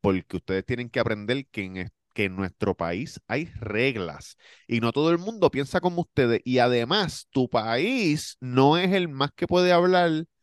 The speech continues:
de derechos, eh, humanos alrededor del mundo, porque son los más que matan gente".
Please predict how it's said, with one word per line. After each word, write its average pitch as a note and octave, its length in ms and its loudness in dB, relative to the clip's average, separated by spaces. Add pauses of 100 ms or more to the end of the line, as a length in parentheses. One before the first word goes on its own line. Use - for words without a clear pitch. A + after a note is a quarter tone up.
(300)
de B2 160 6
derechos, C3 880 2 (140)
eh, D3 300 0
humanos D#3 840 2 (160)
alrededor B2+ 760 4
del C#3+ 220 2
mundo, G2+ 500 -2
porque F#2+ 220 -4
son C3+ 180 2
los C#3 120 2
más A#2+ 220 -6
que C#3+ 100 -8
matan C3 300 -6
gente". G2 560 -10